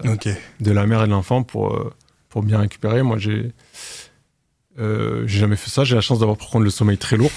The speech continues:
Speaker 2: <laughs> Donc, donc, mes filles ne m'ont jamais trop dérangé, euh, la nuit. Et si j'avais la possibilité aussi de,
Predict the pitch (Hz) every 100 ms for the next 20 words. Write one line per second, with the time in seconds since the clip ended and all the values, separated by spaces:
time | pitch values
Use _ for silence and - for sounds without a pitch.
0 | 143 - 139 107 127 123 - 107 - -
1 | - - - 135 107 98 107 - 120 110
2 | 104 104 110 - 117 104 104 107 110 104
3 | 104 110 - _ - - - - _ _
4 | - 113 101 110 131 139 113 - 104 101
5 | 104 - 104 110 104 101 110 101 - 104
6 | 107 107